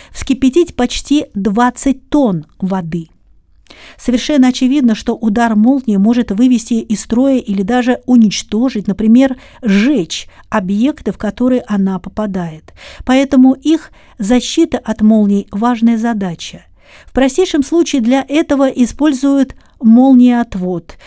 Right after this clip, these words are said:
представляющий собой металлический штырь, соединенный с землей проводом, заземленный. Некоторые люди до сих пор называют его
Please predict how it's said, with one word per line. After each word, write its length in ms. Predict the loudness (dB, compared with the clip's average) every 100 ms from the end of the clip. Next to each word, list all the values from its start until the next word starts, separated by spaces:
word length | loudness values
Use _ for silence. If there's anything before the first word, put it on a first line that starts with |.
| -20 -4
представляющий 560 | -4 0 0 0 -2 -2
собой 320 | -2 0 2
металлический 720 | 2 2 0 0 -6 -4 -6
штырь, 580 | -6 -4 -4 -2 -6 -10 -20 -12
соединенный 760 | -2 0 2 4 4 4 2
с 80 | 0
землей 580 | 0 0 2 0 0 -6 _ _ -2
проводом, 800 | 0 0 0 -4 -2 -2 -2 -6 _ _
заземленный. 1160 | -4 0 0 2 4 4 4 0 -2 -6 -12 _ -20 -20 0
Некоторые 480 | 2 2 2 0 2
люди 280 | 2 0
до 200 | -2 0 -2
сих 240 | -4 -6
пор 260 | -2 -2 0
называют 560 | -2 -2 0 -2 -2
его 300 | -2 -2 -2